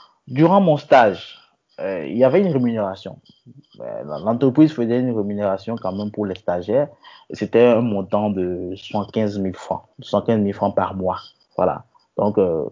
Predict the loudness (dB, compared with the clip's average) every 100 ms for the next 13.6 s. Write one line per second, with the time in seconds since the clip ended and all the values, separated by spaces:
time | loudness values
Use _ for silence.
0 | -2 2 4 6 6 4 2 2 2 -2
1 | 0 0 2 2 2 2 4 6 6 4
2 | 2 0 4 6 6 4 0 -2 -4 -2
3 | 0 0 -4 -6 -6 -8 -12 _ _ _
4 | _ -2 0 0 -2 -2 -4 -4 0 2
5 | 4 2 2 0 0 -4 -4 -4 -4 -2
6 | -2 0 -2 -2 -2 -2 -2 -4 -4 -4
7 | -6 _ _ _ _ -4 -2 2 2 2
8 | 0 -2 0 -2 -4 -2 -4 -4 -14 -8
9 | -8 -2 0 0 0 0 0 0 -2 _
10 | _ -10 -4 -2 0 0 -2 4 4 4
11 | 0 0 0 0 0 0 2 4 6 8
12 | 6 6 4 0 2 4 6 4 4 0
13 | -2 0 6 8 8 6